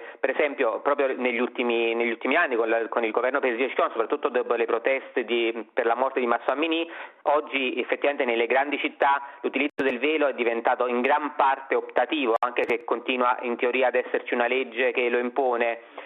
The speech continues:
Però chiaramente le autorità non intervengono per vari motivi, per non creare appunto, eh, ulteriori divisioni sociali, però chiaramente vista questa situazione, eh, gli ultraconservatori, soprattutto nell'establishment religioso, additano, diciamo, questa punizione di,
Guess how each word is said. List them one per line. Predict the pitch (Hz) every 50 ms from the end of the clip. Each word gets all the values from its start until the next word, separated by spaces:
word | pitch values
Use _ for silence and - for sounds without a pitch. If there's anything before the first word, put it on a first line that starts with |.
| - - _
Però | - 160 165 180 175 151 127
chiaramente | - 147 139 147 156 156 156 151 - 147
le | 120
autorità | 117 117 127 127 127 156 147
non | 131 127 123
intervengono | 120 120 123 156 151 143 147 156 151 135 113 107
per | 113 120 110
vari | 110 120 117
motivi, | 123 135 143 165 156 127
per | 117 117
non | 120 123 123 117
creare | - 117 117 117 117 113 110
appunto, | 107 - - 127 120 120 113 - 117 110 113 -
eh, | - 127 110
ulteriori | 113 - 123 113 - - 117 117 135 139 131 123
divisioni | 117 117 113 - - 127 127 120 -
sociali, | - - - - 135 127 131 131 127 113 - - - - -
però | - - 196 196
chiaramente | 196 147 135 143 147 156 147 127 - 120
vista | 113 120 151 156 151 - - 123 120 120
questa | - 120 - 131
situazione, | 131 147 175 170 - - - 143 147 143 127 120 113 110 - - - - - -
eh, | - - 123 113 113 - - 131
gli | 139 135 135 143
ultraconservatori, | 156 151 156 135 123 127 123 - 143 123 160 156 170 170 170 156 127
soprattutto | - 147 - 113 - 151 - 147
nell'establishment | 135 123 117 - - 123 110 - 135 123 120
religioso, | 139 156 156 135 117 127 113 120 120
additano, | 117 123 123 123 127 151 175 165 151 - 135 120 117 120 117 117 113 117 - - - -
diciamo, | - 123 - - 143 131 123 120 117 117 -
questa | - 123 117 143 127
punizione | - 139 147 156 151 - - - - 143 135 127 120
di, | 113 123 120